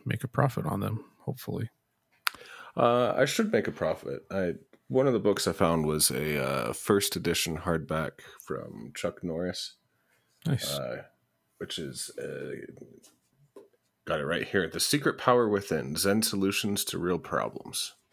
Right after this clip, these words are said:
Speaker 1: Hmm.
Speaker 2: And so, kinda small.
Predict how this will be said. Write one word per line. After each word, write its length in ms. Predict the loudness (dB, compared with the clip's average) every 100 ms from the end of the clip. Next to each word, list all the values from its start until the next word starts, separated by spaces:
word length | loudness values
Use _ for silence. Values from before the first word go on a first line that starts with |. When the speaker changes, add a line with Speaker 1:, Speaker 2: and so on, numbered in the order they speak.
| -20 -20 _ _ _ _
Speaker 1:
Hmm. 80 | -2 -2 _ _ _ _ -8
Speaker 2:
And 400 | -6 -4 -4 -4
so, 500 | -4 -4 -8 -12 -14 _ _ _ _ -2
kinda 280 | 2 2
small. 460 | 0 0 2 2 0